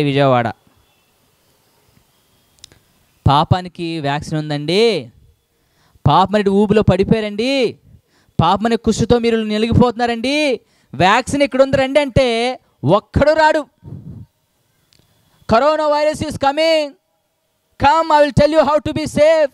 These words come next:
Come, I will tell you how to be, uh, how to be clean." రండి, మీరు చేతులు కడుక్కోండి.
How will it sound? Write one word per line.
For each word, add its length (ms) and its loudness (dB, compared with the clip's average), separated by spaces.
Come, 180 2
I 200 2
will 120 -4
tell 180 2
you 140 4
how 220 0
to 40 -4
be, 240 -4
uh, 600 0
how 200 2
to 60 -4
be 100 -6
clean." 420 -2
రండి, 240 2
మీరు 260 0
చేతులు 200 0
కడుక్కోండి. 800 -2